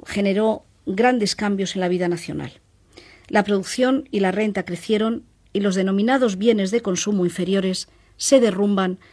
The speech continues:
para dar paso a la demanda de los denominados bienes ricos. A finales de mil novecientos setenta y tres se llega al final de este modelo de política económica.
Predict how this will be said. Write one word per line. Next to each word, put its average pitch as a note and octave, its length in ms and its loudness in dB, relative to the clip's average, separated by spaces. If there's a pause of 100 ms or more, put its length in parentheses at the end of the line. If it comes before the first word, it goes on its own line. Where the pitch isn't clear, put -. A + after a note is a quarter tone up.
(180)
para F#3+ 180 4
dar A#3 220 0
paso G#3+ 420 -2 (140)
a F#3 100 0
la F#3+ 80 2
demanda G3 640 0
de F3+ 140 -4
los F3+ 140 -4
denominados F3+ 580 0
bienes E3 280 -4
ricos. - 440 -14 (720)
A A3 80 -6
finales A3+ 460 4
de G#3 80 2
mil G#3 140 2
novecientos F#3 440 -2
setenta G#3 340 -2
y F3 80 0
tres G3 380 -2 (400)
se G#3+ 240 2
llega A#3 260 4
al A#3 280 0
final F#3+ 480 0 (420)
de G#3 200 8
este A#3 220 0
modelo F#3+ 540 0 (180)
de F3+ 200 -2
política E3+ 460 -2
económica. - 600 -10